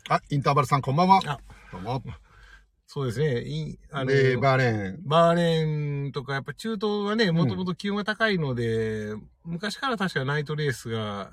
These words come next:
Speaker 1: さ、ね、多かったっていうのはありますけども。
Speaker 2: あ、
Speaker 1: 今-、
Speaker 2: そうなんですね。
Speaker 1: そうですね。
Speaker 2: で、
Speaker 1: た-、
Speaker 2: 一番最初にナイトレースやったのってシンガポール。
Speaker 1: 確かシンガポールだと思います。
Speaker 2: ね。
Speaker 1: はい。
Speaker 2: はい。
Speaker 1: あれはね、やっぱりね、すごかったですよね。あの、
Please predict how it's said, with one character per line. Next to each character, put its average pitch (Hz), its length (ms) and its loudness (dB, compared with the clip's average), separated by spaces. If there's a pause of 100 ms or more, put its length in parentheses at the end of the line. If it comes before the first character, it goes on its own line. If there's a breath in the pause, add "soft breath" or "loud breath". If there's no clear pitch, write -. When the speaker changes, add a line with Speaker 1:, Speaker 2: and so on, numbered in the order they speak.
Speaker 1:
さ、 - 160 -16 (120)
ね、 135 380 0
多 135 220 -4
か 127 120 -4
っ 110 40 -4
た 113 100 -6
っ 98 40 -8
て 113 100 -10
い 107 80 -4
う 101 40 -6
の 101 100 -10
は 95 180 -10 (500 soft breath)
あ 131 100 0
り 120 100 -2
ま 117 100 0
す - 100 -10
け 117 80 -2
ど 104 80 -4
も。 98 160 -8
Speaker 2:
あ、 180 100 6
Speaker 1:
今-、 165 160 2
Speaker 2:
そ 214 360 0
う 135 40 2
な 98 100 -2
ん 90 80 -8
で 82 60 -10
す - 140 -10
ね。 170 240 -2
Speaker 1:
そ 202 120 -2
う - 20 2
で 147 60 0
す 147 60 -2
ね。 131 100 -6
Speaker 2:
で、 - 60 -18 (840 loud breath)
Speaker 1:
た-、 196 340 0 (160)
Speaker 2:
一 196 240 0
番 311 280 2
最 294 160 2
初 277 140 -2
に 254 80 0
ナ 247 120 6
イ 254 60 -2
ト 262 100 -6
レ 262 60 -4
ー 220 40 -6
ス - 80 -4
や 127 60 0
っ - 20 -14
た 110 140 -8
の 92 80 -8
っ 82 40 -14
て 95 340 -6
シ 170 120 2
ン 170 40 6
ガ 165 100 6
ポ 160 120 0
ー - 40 0
ル。 90 120 -6
Speaker 1:
確 - 200 4
か 240 60 -2
シ 220 120 0
ン 226 60 4
ガ 220 80 4
ポ 208 80 0
ー 196 40 4
ル 170 80 2
だ 135 60 4
と 120 120 2
思 113 120 2
い 107 40 0
ま 101 40 -2
す。 98 60 -6
Speaker 2:
ね。 107 60 -4
Speaker 1:
は 113 160 2
い。 104 40 0
Speaker 2:
は 92 220 -4
い。 85 40 -14 (160)
Speaker 1:
あ 127 360 -10
れ 147 100 -6
は 151 220 -4
ね、 160 100 2
や 135 120 0
っ - 20 -10
ぱ 120 140 -4
り 113 100 -4
ね、 120 160 -2
す - 120 -6
ご 117 120 -4
か 113 60 -4
っ - 20 -4
た 98 100 -10
で 92 80 -12
す 87 80 -16
よ 92 80 -10
ね。 110 320 -8 (120)
あ 113 120 -4
の、 101 440 -6